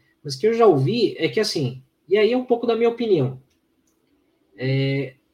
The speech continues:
o scout encontra bons jogadores, indica bons jogadores pra diretoria. A diretoria não tem dinheiro,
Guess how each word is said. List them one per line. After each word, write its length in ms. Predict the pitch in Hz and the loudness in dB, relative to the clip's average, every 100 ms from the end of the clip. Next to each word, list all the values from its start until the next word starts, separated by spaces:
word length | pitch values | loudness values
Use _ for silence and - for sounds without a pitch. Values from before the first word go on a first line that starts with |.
| _ _ | _ _
o 100 | 381 | 0
scout 760 | 381 - 214 - - 247 208 - _ _ _ | 2 4 4 2 0 -2 -4 -14 _ _ _
encontra 720 | 208 208 - 214 311 320 240 | -6 -6 4 6 6 2 0
bons 280 | 175 185 180 | 2 2 2
jogadores, 800 | 175 143 127 135 202 247 - - | 2 2 2 2 0 -2 -8 -6
indica 520 | 214 202 147 247 254 220 | -2 -2 0 -2 -2 -4
bons 280 | 208 208 | -2 -2
jogadores 500 | 196 190 165 165 175 | 0 0 0 -2 -4
pra 160 | - 170 | -8 -8
diretoria. 640 | 170 180 180 175 117 98 _ _ _ _ _ | -4 -4 -4 -6 -6 -10 _ _ _ _ _
A 80 | 131 | -4
diretoria 500 | 143 175 180 175 175 | 0 2 2 2 4
não 200 | 190 208 | 0 0
tem 180 | 208 196 | -2 -2
dinheiro, 480 | 196 175 190 240 | 0 2 2 0